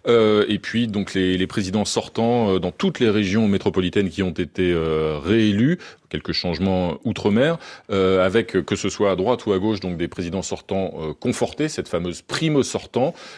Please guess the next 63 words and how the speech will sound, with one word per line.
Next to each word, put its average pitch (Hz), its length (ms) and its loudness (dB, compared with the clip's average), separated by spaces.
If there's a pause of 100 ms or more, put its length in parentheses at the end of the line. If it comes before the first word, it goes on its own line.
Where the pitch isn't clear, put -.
(100)
Résultat, 117 560 2
une 98 260 2
vraie 92 220 2
défaite 101 480 0
sévère 107 460 2
pour 85 200 -2
le 85 60 0
Rassemblement 98 440 0
national, 101 500 -2
qui - 140 -6
avait 80 100 -2
des 80 200 -4
espoirs 90 340 -2
de 85 60 -4
conquête 92 440 -4
qui - 200 -12
ont 82 140 -6
donc, 80 320 -10
euh, - 220 -4
échoué, 120 500 0
et 196 300 2
aussi 151 400 -4 (200)
une 104 140 -2
défaite 101 340 -2
pour 120 240 2
La 90 120 2
République 95 500 -2
En 87 80 0
Marche, 135 260 0
qui - 120 -14
n'a 76 100 -8
pas 92 160 -2
réussi, 92 460 -4 (360)
euh, 85 320 -2
à 85 60 -2
progresser, 95 500 -2
loin 95 200 0
de 95 100 0
là, 143 180 2
et 101 80 0
à 85 60 0
s'implanter. 113 640 -2
Et 202 140 2
pour - 180 0
autant, 127 260 2
Gabriel 120 340 4
Attal, 135 180 0
le 135 80 0
porte-parole 120 360 0
du 117 80 2
gouvernement, 117 400 2
qui 123 120 -6
était 101 160 -2
votre 95 180 -2
invité 101 280 0
il 95 60 0
y 98 80 0
a 98 40 2
un 98 100 0
instant 101 260 -2
sur - 240 -2
ce - 120 0
plateau, 120 340 2